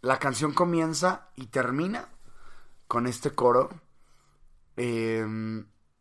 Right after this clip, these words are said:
y es justo la mamá que le está a enseñar, le está enseñando,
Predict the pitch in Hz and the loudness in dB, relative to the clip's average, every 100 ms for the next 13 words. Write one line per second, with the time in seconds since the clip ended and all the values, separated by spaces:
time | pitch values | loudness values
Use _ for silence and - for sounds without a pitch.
0 | _ - 135 143 - 151 156 147 147 - | _ -4 0 0 0 -2 4 4 4 -4
1 | _ - 123 123 117 120 123 135 - 113 | _ -8 -2 0 2 4 4 4 -4 -6
2 | 107 101 120 113 - 131 123 120 - - | -6 -6 -6 -6 -4 -2 0 0 -4 -20
3 | - - - - - 101 135 120 139 139 | -20 -20 -20 -20 -12 -6 -2 -2 0 0
4 | 127 127 131 - | 2 2 2 0